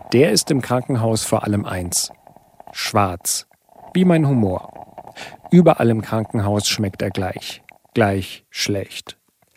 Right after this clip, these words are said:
Nur mit zwei Beuteln Zucker und zwei Bechern Milch lässt er sich irgendwie trinken. Wenn man mir jetzt auch noch Diabetes diagnostizieren würde, es wäre kein Wunder.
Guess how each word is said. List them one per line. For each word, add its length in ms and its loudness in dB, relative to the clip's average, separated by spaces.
Nur 440 6
mit 420 0
zwei 400 2
Beuteln 560 0
Zucker 480 0
und 260 4
zwei 320 2
Bechern 400 2
Milch 400 0
lässt 320 -2
er 80 2
sich 360 -2
irgendwie 480 4
trinken. 640 -8
Wenn 180 2
man 140 2
mir 140 2
jetzt 340 -4
auch 220 0
noch 180 -4
Diabetes 640 0
diagnostizieren 960 0
würde, 300 0
es 180 2
wäre 260 -2
kein 260 -6
Wunder. 400 -12